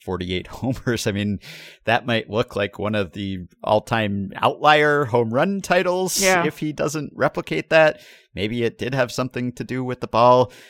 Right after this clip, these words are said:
Speaker 1: Trevor Story, also another guy who maybe given his opposite field power was affected adversely by the ball being
Speaker 2: Mm-hmm.
Speaker 1: a little less juiced lately. But to put that season together, especially in Kansas City, which has been a tough home run park,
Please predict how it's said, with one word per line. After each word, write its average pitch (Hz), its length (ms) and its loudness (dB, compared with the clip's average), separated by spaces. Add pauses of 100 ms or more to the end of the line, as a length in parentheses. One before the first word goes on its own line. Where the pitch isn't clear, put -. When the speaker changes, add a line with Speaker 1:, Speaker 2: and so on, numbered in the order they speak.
(120)
Speaker 1:
Trevor 104 260 0
Story, 98 480 2
also 98 400 0
another 92 260 -2
guy 95 240 0
who 90 320 -6
maybe 90 280 -4
given 90 260 -8
his 87 220 -4
opposite - 460 -4
field 87 300 -6
power 90 360 -2
was 87 360 -6
affected 92 600 -6 (280)
adversely 95 760 -4
by 90 200 -2
the - 120 -12
ball 87 280 -2
being 90 220 -4
Speaker 2:
Mm-hmm. 247 220 0
Speaker 1:
a - 40 0
little 95 320 -2
less 92 320 -2
juiced - 560 -10
lately. 95 400 -2
But 95 340 -2 (360)
to 90 320 -4
put - 180 0
that 156 200 4
season 107 260 -8
together, 101 340 -2
especially 110 440 -2
in 92 120 -4
Kansas - 360 -6
City, 104 300 -2
which 95 220 -4
has 92 160 -8
been 92 160 -6
a 90 80 -2
tough - 260 -6
home 87 180 -6
run 98 180 -2
park, - 380 -2